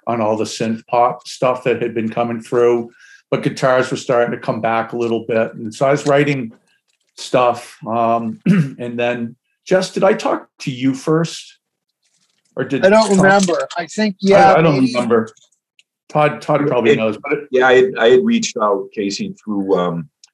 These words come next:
Speaker 3: through Roger and, and, uh, and, um, Archie. Had
Speaker 1: Okay.
Speaker 3: connected us, and we traded phone numbers,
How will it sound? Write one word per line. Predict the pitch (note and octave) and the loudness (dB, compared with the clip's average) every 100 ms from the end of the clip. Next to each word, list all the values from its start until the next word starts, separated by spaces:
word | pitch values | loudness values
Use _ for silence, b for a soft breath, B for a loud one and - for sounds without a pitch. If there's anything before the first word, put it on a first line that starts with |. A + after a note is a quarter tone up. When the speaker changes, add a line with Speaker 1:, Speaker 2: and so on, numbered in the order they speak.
| _ C3+ | _ -4
Speaker 3:
through | A#2+ | 0
Roger | G#2 G2+ G2+ G#2+ G#2+ F#2+ | 0 0 0 -2 -2 -2
and, | F2 - F2+ | -6 -8 -8
and, | F2+ E2+ E2+ | -6 -6 -8
uh, | E2 D#2+ D#2+ D2 C#2+ - - | -8 -10 -12 -16 -20 -20 -14
and, | D#2+ D#2+ E2 | -12 -12 -12
um, | D#2 D2 D2 D2+ _ _ _ | -14 -14 -16 -18 _ _ _
Archie. | F#2 F#2 - - - _ _ _ _ _ _ _ - | -2 -2 -4 -14 -18 _ _ _ _ _ _ _ -20
Had | - F#2 | -4 -4
Speaker 1:
Okay. | - A#2+ | 0 -4
Speaker 3:
connected | F2+ F2 - | -4 -8 -2
us, | F#2 - | -2 -2
and | G2 | -8
we | G2 | -6
traded | - F#2+ F#2 - | 0 0 0 -2
phone | F#2 F#2+ | -2 0
numbers, | F#2 F2 F2+ E2+ - - | -2 0 -2 -2 -8 -12